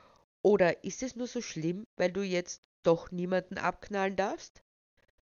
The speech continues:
„Das werdet ihr mir büßen“, versprach er und stapfte davon. Die beiden Frauen warteten, bis er mit seinem Auto davongebraust war, bevor Zoe das lang zurückgehaltene Lachen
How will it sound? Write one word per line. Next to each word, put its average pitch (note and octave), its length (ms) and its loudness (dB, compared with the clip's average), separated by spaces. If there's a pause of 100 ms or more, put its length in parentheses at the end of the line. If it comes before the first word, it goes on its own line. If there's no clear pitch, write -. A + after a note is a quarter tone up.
(200)
„Das D3+ 260 6
werdet D3+ 280 6
ihr E3+ 100 8
mir E3 220 6
büßen“, E3 640 2 (480)
versprach E3 560 0
er G#3 120 -2
und F#2+ 140 -10
stapfte - 440 -8
davon. A#2+ 500 -8 (920)
Die - 60 -12
beiden D3+ 300 0
Frauen D#3 440 0
warteten, F3 580 -4 (400)
bis C#4 180 -2
er D4+ 80 -2
mit G#3+ 160 -6
seinem D#3+ 300 -2
Auto D3 360 -2
davongebraust C#3+ 1000 -6
war, B2+ 200 -6 (440)
bevor D#3 360 -2
Zoe D#3 460 -2 (360)
das E3 200 -6
lang E3 300 2
zurückgehaltene E3 840 -4
Lachen C3+ 400 -6